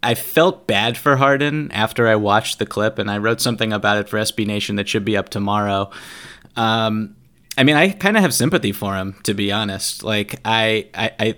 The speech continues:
I look at Harden and I see, I do not see a, a, as large of a gap between him and Giannis as I think, you know, N B A Twitter has, or I think a lot of league observers and league fans have.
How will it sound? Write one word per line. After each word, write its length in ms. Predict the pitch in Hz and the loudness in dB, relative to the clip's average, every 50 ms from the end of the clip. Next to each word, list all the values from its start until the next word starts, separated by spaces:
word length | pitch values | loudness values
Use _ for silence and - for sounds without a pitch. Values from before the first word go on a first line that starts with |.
| - - | -6 -2
I 80 | 117 117 | 0 2
look 220 | 120 143 160 - | 4 4 4 4
at 80 | 170 135 | 4 4
Harden 360 | 127 127 123 123 127 127 123 | 4 4 4 4 4 4 4
and 120 | 123 113 | 2 2
I 80 | 113 110 | 0 0
see, 680 | 107 - - - - 123 123 120 117 117 117 117 117 - - - - - - - | 0 0 -2 0 2 2 2 2 2 2 2 0 0 -4 -10 -20 -20 -18 -4 0
I 100 | - 131 | 0 0
do 200 | - - 135 135 | 2 4 4 4
not 240 | 135 131 139 135 | 4 4 4 2
see 240 | - - 156 147 135 | 2 2 4 2 2
a, 200 | - 107 120 - - | 0 -2 -4 -4 -4
a, 240 | - 113 113 - - | -4 -4 -4 -2 -2
as 240 | 113 117 123 123 - | 0 0 2 0 0
large 460 | 113 110 107 110 110 113 120 113 - | 0 0 2 2 2 2 0 0 -2
of 80 | 120 - | -2 -2
a 80 | 107 | -4
gap 480 | 90 - 104 98 101 107 104 - - - | -4 -4 -2 0 0 0 -2 -2 -6 -6
between 380 | 104 101 - - 110 107 101 98 | -6 -6 -4 -4 -4 -4 -4 -4
him 340 | 92 101 107 107 107 107 | -4 -4 -2 -2 -2 -2
and 100 | 101 101 | -2 -2
Giannis 600 | 101 98 92 95 98 101 107 110 - - - - - - - - | -4 -4 -6 -6 -4 -4 -4 -2 -2 -2 -2 -4 -6 -10 -10 -6
as 720 | 107 104 101 98 98 98 98 98 95 95 95 - - - - - - - - - - - - - | -2 -2 0 0 0 0 0 -2 -2 -2 -2 -4 -4 -6 -10 -16 -20 -20 -20 -20 -20 -12 -4 -2
I 80 | 107 101 | -2 -2
think, 400 | - - 120 110 104 101 - 127 | 2 2 2 2 2 2 2 2
you 40 | |
know, 140 | 110 95 - - | 2 2 0 0
N 100 | 110 113 | 0 2
B 140 | 107 117 110 | 2 4 2
A 80 | 101 95 | 2 2
Twitter 380 | - - - 135 127 135 127 | 0 2 2 4 6 6 4
has, 520 | 120 117 120 123 120 120 120 123 120 110 107 | 4 4 4 4 4 4 4 4 2 0 0
or 60 | 101 | -2
I 80 | 101 101 | -2 -2
think 160 | - 107 104 | -2 -4 -2
a 40 | 104 | -2
lot 180 | 101 101 101 | -2 -2 -2
of 100 | 98 - | -4 -4
league 240 | 98 101 101 98 98 | -4 -4 -4 -4 -4
observers 520 | 95 98 95 107 113 117 107 117 113 110 | -6 -4 -2 0 0 0 2 2 0 0
and 120 | 110 104 98 | 0 -2 -4
league 180 | 101 98 87 | -4 -6 -6
fans 460 | - - - 104 104 107 104 101 101 - | -6 -4 -4 -2 -2 -2 -4 -4 -6 -4
have. 480 | 113 107 107 107 107 107 110 107 - | -2 -2 0 2 2 0 0 -2 -8